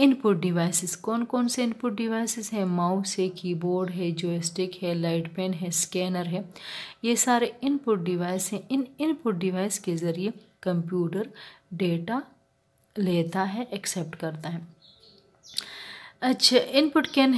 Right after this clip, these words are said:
have, take a variety of forms from commands we enter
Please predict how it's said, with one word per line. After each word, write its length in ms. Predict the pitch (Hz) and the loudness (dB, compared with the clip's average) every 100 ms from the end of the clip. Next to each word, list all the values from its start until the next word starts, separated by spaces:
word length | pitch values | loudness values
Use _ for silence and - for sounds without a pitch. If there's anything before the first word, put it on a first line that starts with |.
| 226 | 4
have, 260 | 247 240 233 | 4 4 4
take 220 | 254 247 | 2 2
a 80 | 226 | 4
variety 420 | 214 226 233 240 214 | 4 4 4 4 4
of 140 | 196 - | 2 0
forms 360 | 226 233 247 - - | 2 4 2 -2 -2
from 260 | 202 196 196 196 - - - - | 2 4 2 -2 -16 -20 -12 2
commands 580 | 208 202 226 247 233 202 | 4 6 6 6 4 2
we 160 | 208 214 214 | -2 -2 0
enter 240 | 240 226 | 0 2